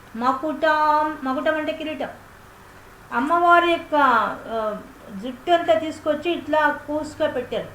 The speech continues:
అలా పెడితే ఎలా ఉంది? ఒక పెద్ద కిరీటం పెట్టినట్టుగా ఉంది అమ్మవారికి.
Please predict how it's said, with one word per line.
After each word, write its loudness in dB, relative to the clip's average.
అలా 2
పెడితే 0
ఎలా 0
ఉంది? 0
ఒక -2
పెద్ద -2
కిరీటం -2
పెట్టినట్టుగా -2
ఉంది -4
అమ్మవారికి. -6